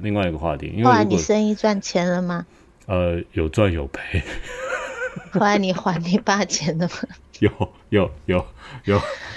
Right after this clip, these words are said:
Speaker 2: 这么优秀。
Speaker 1: 没，就是我，我慢慢，慢慢地还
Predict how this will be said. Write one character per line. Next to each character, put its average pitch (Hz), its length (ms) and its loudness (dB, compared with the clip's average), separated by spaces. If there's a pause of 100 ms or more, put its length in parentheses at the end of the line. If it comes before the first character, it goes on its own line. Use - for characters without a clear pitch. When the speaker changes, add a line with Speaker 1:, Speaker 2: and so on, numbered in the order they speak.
(160)
Speaker 2:
这 294 120 6
么 269 140 6
优 247 220 6
秀。 247 440 4 (160)
Speaker 1:
没， 123 260 6 (160)
就 196 120 8
是 202 400 8 (180)
我， 107 260 8
我 107 160 4
慢 127 260 8
慢， 120 280 6
慢 107 240 4
慢 101 280 4
地 80 120 0
还 76 220 -2